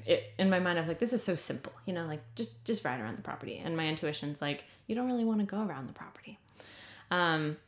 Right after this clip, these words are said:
and then we get up to the top of the hill around this loop that I didn't, didn't really, really wanna go on. And Sierra starts to get spooked.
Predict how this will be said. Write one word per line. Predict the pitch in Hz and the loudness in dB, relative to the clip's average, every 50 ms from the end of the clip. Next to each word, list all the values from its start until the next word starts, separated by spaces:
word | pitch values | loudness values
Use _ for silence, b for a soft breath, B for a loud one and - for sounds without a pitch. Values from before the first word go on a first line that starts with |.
| _ - - _ _ _ - - | _ -20 -20 _ _ _ -6 -2
and | - 180 180 | 2 4 6
then | 180 | 6
we | 190 190 | 8 8
get | 185 175 | 10 8
up | 180 180 - | 8 8 4
to | - - | 2 -2
the | 175 | 0
top | - - 151 160 - | 2 4 4 2 4
of | - | 2
the | - 160 | 0 2
hill | 156 143 143 185 214 - - - - - - _ _ _ _ - - - _ - - - - - | 4 4 4 4 2 -2 -8 -20 -20 -20 -20 _ _ _ _ -20 -20 -10 _ -10 -8 -6 -4 4
around | 160 165 156 147 147 156 151 143 - - | 8 10 10 10 10 8 4 2 0 4
this | - 175 170 170 - | 6 6 6 8 6
loop | 170 156 147 160 - - - | 6 6 4 4 4 2 0
that | 151 139 | 2 2
I | |
didn't, | 143 147 151 143 - - - - | 4 4 2 2 0 -4 0 2
didn't | 165 151 151 151 - - | 4 4 4 4 2 2
really, | 143 139 139 139 147 | 0 2 2 2 2
really | 147 123 117 123 | 2 0 0 0
wanna | 131 135 135 135 | 0 0 -2 0
go | 147 143 139 | 0 2 2
on. | 147 143 139 143 180 B B B B B B B B B B | 2 2 0 0 -2 B B B B B B B B B B
And | - 196 190 185 180 180 175 175 175 170 156 - - - - - _ - | 6 8 8 10 10 10 10 8 6 4 2 -2 -4 -8 -14 -20 _ -6
Sierra | - - 202 180 170 175 165 | 2 8 8 10 10 8 6
starts | - - 170 165 - - - | 4 6 6 6 6 4 0
to | - | 0
get | 196 147 - - | 0 0 0 0
spooked. | - - - - 170 147 - - - - - | -4 -4 2 4 6 6 4 2 -2 -8 -12